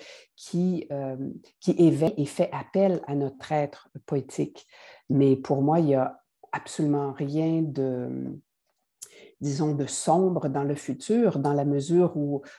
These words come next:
on est, euh, chacun, chacune individuellement et collectivement, je le pense, capable de transformation. Tous les mouvements que je vois dans notre société sont pour moi porteurs de,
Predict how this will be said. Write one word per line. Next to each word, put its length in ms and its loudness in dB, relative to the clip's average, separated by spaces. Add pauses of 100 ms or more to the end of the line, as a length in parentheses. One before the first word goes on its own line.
on 220 0
est, 260 4
euh, 140 -2
chacun, 560 2
chacune 640 2
individuellement 960 0
et 60 -8
collectivement, 800 0
je 120 -6
le 140 -6
pense, 340 -2
capable 540 2
de 100 0
transformation. 1000 -2 (420)
Tous 180 6
les 160 10
mouvements 580 6
que 140 -2
je 100 -4
vois 320 0
dans 160 -2
notre 480 -4
société 880 -2 (180)
sont 240 -4
pour 240 -2
moi 200 0
porteurs 760 -2
de, 400 -4